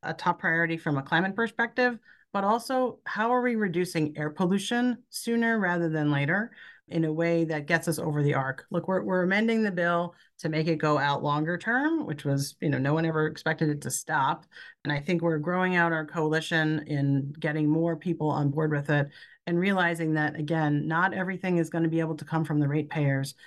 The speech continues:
And this is something that is a fiscally responsible way with little to no impact to consumers at the pump. So I think it's a common sense program that the majority of voters in the state of New York are supportive of.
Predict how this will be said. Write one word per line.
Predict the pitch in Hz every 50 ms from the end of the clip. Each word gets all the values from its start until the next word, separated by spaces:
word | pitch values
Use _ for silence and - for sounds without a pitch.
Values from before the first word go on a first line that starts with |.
| - - _ -
And | 160 151 156
this | 170 170 170 175
is | 170 -
something | - 165 151 147 160 151 151
that | 151 147 143 147
is | 147 143 143 143
a | - -
fiscally | - - 190 185 185 - 185 180 175 175
responsible | 165 170 165 - - 156 151 151 147 147 151 147 151 147 147
way | 143 143 139 139 135 139 139
with | 135 139 143 143 - _ _ _ _ _ -
little | 208 170 185 190 196 180
to | 180 - 165
no | 165 170 190 220 226 196
impact | 160 156 151 147 160 156 151 147 143 - - -
to | - - 147
consumers | 147 151 135 143 - 160 156 156 135 131 135
at | 135 127 -
the | 110
pump. | - - 127 113 113 113 - - - - _ _ _
So | - - 170 170 165 165 -
I | 185 175
think | - - 196 190 196
it's | 180 175 -
a | 160
common | 156 - 190 180 185 190 185 185
sense | - 175 160 160 151 - - - - - _ _
program | - 214 214 208 202 202 190 185 180 175 170 156
that | 156 151 147 - - 151
the | 156 156
majority | 156 151 147 151 165 170 170 160 160 160 156 156
of | - 147 139
voters | 139 156 160 156 147 143 143 143
in | 143
the | 135 131
state | - 156 147 143
of | 139
New | 139 139
York | 139 135 127 127 131
are | 127 127
supportive | 127 104 104 - 95 - - -
of. | 90 90 147 143